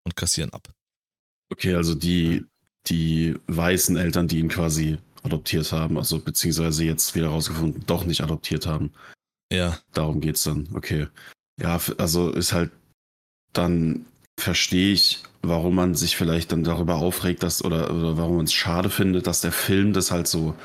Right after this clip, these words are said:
Speaker 2: toll darstellt, „Oh, die haben den abo-, adoptiert, wie super.“ Und das stimmt halt eigentlich gar nicht.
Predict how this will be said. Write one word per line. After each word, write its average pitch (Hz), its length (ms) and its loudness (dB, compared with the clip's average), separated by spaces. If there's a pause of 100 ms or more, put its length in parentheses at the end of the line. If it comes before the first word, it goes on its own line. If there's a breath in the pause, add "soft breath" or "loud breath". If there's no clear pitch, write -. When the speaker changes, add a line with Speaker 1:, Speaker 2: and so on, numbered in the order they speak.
(320 loud breath)
Speaker 2:
toll 104 340 2
darstellt, 98 520 0
„Oh, 95 160 -2
die 90 120 -2
haben 90 120 0
den 87 100 0
abo-, 87 320 -2
adoptiert, 98 640 -2
wie 87 100 0
super.“ 101 500 0 (640 loud breath)
Und 85 160 -2
das 85 200 0
stimmt 120 360 2
halt 87 180 2
eigentlich 80 300 -2
gar 82 180 0
nicht. 87 300 -2